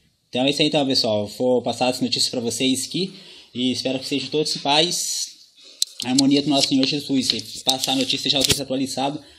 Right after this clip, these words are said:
a quando essa, essas informações aí que a mídia ocidental não passa pro povo, né? Principalmente aquelas guerras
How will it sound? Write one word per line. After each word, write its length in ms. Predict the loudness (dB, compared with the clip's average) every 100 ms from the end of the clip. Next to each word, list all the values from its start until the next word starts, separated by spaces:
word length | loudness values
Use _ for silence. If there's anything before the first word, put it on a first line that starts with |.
| -16
a 60 |
quando 240 | -4 0 0
essa, 840 | -2 -2 -2 0 0 -2 -4 -8 _
essas 200 | -2 0
informações 580 | 2 2 2 -2 -6 -10
aí 80 |
que 60 | -4
a 40 |
mídia 160 | -2 -2
ocidental 380 | -2 -2 0 0
não 80 | 0
passa 320 | 0 -2 -2
pro 220 | -4 -4
povo, 160 | -2 -2
né? 200 | -4 -6 -16 -20 -20 _ _ -20 -18
Principalmente 460 | -4 -2 0 0 0
aquelas 340 | -2 -2 -4
guerras 460 | -2 -2 0 -2 -4